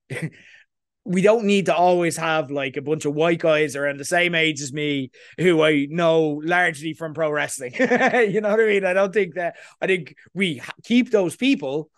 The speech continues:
but we add new people, and we add, and if we add new people, we add them from different backgrounds. Again, not something I have an instant solution for, but something that, uh, is, I'm conscious of and I want to,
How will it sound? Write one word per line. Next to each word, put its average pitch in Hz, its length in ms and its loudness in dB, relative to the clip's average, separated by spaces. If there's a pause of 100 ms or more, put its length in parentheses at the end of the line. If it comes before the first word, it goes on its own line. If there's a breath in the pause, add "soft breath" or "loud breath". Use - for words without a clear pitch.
(260)
but 180 120 2
we 165 180 0
add 175 460 -2
new 175 180 -2
people, 139 460 -4
and 139 180 -6
we 151 140 0
add, 151 200 0
and 160 160 -4
if 156 140 -4
we 160 140 0
add 151 180 -2
new 151 180 -8
people, 143 360 -8
we 143 140 -2
add 139 180 -2
them 135 100 -8
from 131 160 -14
different 131 260 -8
backgrounds. 123 480 -4 (540 loud breath)
Again, 180 460 0
not 185 200 -2
something 190 240 -2
I 175 60 -2
have 175 160 -4
an 175 100 -8
instant 170 320 -12
solution 202 500 -2
for, 220 260 0
but 190 160 -6
something 151 260 -8
that, 139 160 -4
uh, 139 100 -6 (120)
is, 139 180 -10
I'm 139 140 -8
conscious 151 400 -4
of 135 200 -4 (380 loud breath)
and 143 160 -4
I 139 40 -2
want 139 260 -6
to, 123 280 -4